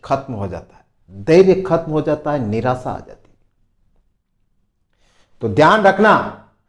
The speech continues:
कि असफलता भी आपके जीवन का हिस्सा है। जब एक राजा निराश, हताश हो गया था, तो कैसे एक भिखारी ने राजा को असफलता से लड़ना सिखा दिया। एक बार एक राजा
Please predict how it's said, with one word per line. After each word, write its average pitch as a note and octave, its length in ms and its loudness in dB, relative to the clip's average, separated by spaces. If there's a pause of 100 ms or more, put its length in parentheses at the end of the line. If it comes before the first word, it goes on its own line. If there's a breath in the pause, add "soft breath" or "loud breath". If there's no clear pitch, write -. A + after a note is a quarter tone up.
(220)
कि C#3+ 240 -2
असफलता G#3+ 920 2
भी G#3+ 140 4
आपके D#3+ 500 4
जीवन B2+ 440 -2
का B2 120 -6
हिस्सा G#2+ 360 -10
है। G2+ 280 -14 (1900)
जब F3+ 160 2
एक G#3 140 6
राजा G3+ 300 6
निराश, G3+ 720 4
हताश A3+ 380 2
हो F#3 100 6
गया A3 160 6
था, - 500 0
तो - 60 -8
कैसे B3+ 480 4
एक D3 260 0
भिखारी G3+ 400 4
ने - 300 -2 (420)
राजा C3+ 320 4
को E3 160 -2
असफलता - 680 -8
से A#2+ 140 -10
लड़ना A2+ 460 -8
सिखा - 320 -12
दिया। F2 220 -14 (680)
एक D#3 240 2
बार D3+ 160 4
एक B2+ 140 0
राजा A2 560 -8